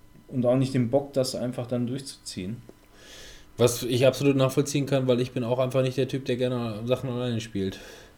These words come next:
Speaker 1: Ja.
Speaker 2: Ich mag ja noch nicht mal, also ich, Filme gucke ich mir durchaus alleine an, aber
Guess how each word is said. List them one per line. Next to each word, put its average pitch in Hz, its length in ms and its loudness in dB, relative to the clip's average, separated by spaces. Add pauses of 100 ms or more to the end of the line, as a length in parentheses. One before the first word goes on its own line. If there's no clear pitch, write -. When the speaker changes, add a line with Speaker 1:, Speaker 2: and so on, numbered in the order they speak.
Speaker 1:
Ja. 95 240 -4 (720)
Speaker 2:
Ich 104 120 -6
mag 139 220 6
ja 143 100 8
noch 135 100 6
nicht 147 140 2
mal, 151 140 6
also 123 180 4
ich, 123 220 -2
Filme 156 480 8
gucke 151 260 0
ich 139 60 0
mir 143 100 2
durchaus 151 460 2
alleine 117 380 2
an, 123 200 -2
aber 110 360 4